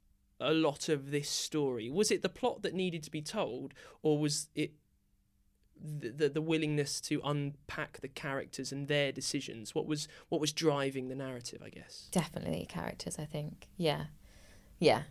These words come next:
Speaker 2: Uh, obviously, it, it, yeah, it's a plot heavy, it's a thriller, that, but it is the characters that drive the plot.
Speaker 1: Uh, um,
Speaker 2: Very much so.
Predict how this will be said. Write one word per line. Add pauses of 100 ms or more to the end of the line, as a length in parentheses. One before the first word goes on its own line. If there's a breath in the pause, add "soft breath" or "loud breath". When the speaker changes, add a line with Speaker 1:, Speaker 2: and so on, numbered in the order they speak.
(340)
Speaker 2:
Uh,
obviously, (640)
it,
it,
yeah,
it's
a
plot
heavy, (260)
it's
a
thriller, (120)
that, (420)
but
it
is
the
characters
that
drive
the
plot. (640)
Speaker 1:
Uh,
um, (100)
Speaker 2:
Very
much
so.